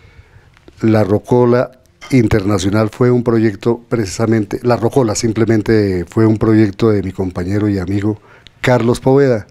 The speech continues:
Él le puso La Rocola, pero yo le puse el resto después con el paso de, de los meses o de los años,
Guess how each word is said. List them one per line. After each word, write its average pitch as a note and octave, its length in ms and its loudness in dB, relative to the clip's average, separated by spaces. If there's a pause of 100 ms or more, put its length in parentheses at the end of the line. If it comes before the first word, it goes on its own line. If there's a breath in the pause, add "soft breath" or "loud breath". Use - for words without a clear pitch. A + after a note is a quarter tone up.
(880 soft breath)
Él A2 560 4
le G2 100 0
puso G#2+ 240 -4
La G#2+ 120 2
Rocola, G#2+ 440 -2
pero A#2 180 2
yo A2 220 2
le A2+ 100 2
puse A2+ 300 0
el G#2+ 120 0
resto G#2+ 340 0
después G#2+ 420 0
con G#2+ 160 -4
el F#2+ 140 -6
paso A2 300 -2
de, G2 220 2
de F#2+ 140 -2
los F2 160 -6
meses G#2+ 380 -2
o G2+ 60 -2
de F#2+ 100 -2
los F2+ 160 -8
años, A2 240 -2